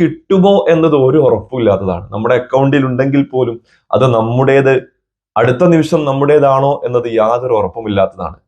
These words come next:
പിന്നെ അങ്ങനത്തെ ഒരു കാര്യത്തിന് വേണ്ടി നമ്മൾ എന്തിനാണ് ഇടങ്ങേറാവുന്നത്? പക്ഷേ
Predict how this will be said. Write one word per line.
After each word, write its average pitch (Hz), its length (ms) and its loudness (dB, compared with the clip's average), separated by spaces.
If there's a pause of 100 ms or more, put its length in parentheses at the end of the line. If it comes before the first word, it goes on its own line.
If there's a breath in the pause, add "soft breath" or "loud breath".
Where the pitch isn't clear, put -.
(220)
പിന്നെ 190 180 2
അങ്ങനത്തെ 170 260 2
ഒരു 147 140 2
കാര്യത്തിന് 123 320 -2
വേണ്ടി 113 220 0
നമ്മൾ 107 220 -2
എന്തിനാണ് 101 320 -4 (140)
ഇടങ്ങേറാവുന്നത്? 95 680 -6 (420)
പക്ഷേ 117 300 0